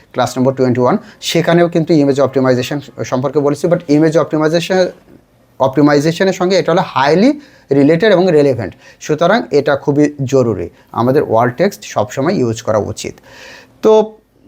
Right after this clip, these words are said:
আমরা ওয়ার্ড টেক্সট সম্পর্কে মোটামুটি জানলাম, ওয়ার্ড টেক্সট সম্পর্কে বুঝলাম। আপনাদের যদি কোনো ধরনের কোনো প্রশ্ন থাকে তাহলে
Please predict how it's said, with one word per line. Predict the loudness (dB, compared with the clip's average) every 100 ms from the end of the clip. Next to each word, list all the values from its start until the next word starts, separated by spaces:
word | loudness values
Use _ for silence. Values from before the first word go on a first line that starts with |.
| -16 -16 -18 _ _
আমরা | -4 0 2
ওয়ার্ড | 2 2
টেক্সট | -2 -4
সম্পর্কে | -4 -2 0 -2
মোটামুটি | -2 -2 -4 -4
জানলাম, | -2 0 0 2 0 0 -2
ওয়ার্ড | -2 0
টেক্সট | -2 -4
সম্পর্কে | -8 -6 -6
বুঝলাম। | -4 -4 -4 -2 -2 0
আপনাদের | -4 -2 -4 -2
যদি | -2 0 -2
কোনো | -2 -2 0
ধরনের | -2 -2 -4 -2
কোনো | -4
প্রশ্ন | -4 -4 -4 -6
থাকে | -10 -8 -4
তাহলে | -2 0 0 0